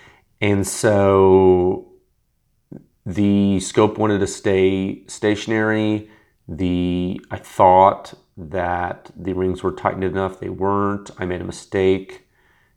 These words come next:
in my installation due to some thing, due to some issues, and the scope slipped.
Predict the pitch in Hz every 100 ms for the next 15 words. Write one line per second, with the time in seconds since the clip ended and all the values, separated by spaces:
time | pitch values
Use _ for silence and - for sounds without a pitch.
0 | _ _ 101 85 90 90 - 98 98 92
1 | 98 87 92 90 87 80 107 98 98 -
2 | 98 95 - 101 101 - 104 101 101 -
3 | - 98 101 - 104 - 95 90 -